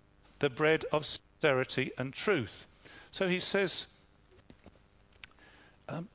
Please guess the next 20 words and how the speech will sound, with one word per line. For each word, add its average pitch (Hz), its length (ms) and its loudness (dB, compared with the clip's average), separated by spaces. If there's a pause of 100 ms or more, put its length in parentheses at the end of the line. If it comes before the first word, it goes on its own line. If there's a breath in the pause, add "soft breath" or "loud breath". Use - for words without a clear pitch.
(440)
you're 254 340 2
like 202 640 2 (920 soft breath)
Old 220 240 4
Testament 170 540 0
Israel. 139 500 2
Do - 360 -12
you - 20 -2
know, 254 180 4 (160 loud breath)
when, 196 260 -6
when 196 140 0
they - 40 -6 (140)
had 196 340 4 (240 loud breath)
their 185 240 2 (160)
Passover, 147 760 2
they 170 180 2
repeated 170 560 0
it 165 140 4
year 170 260 2
by 143 220 2
year, 123 480 0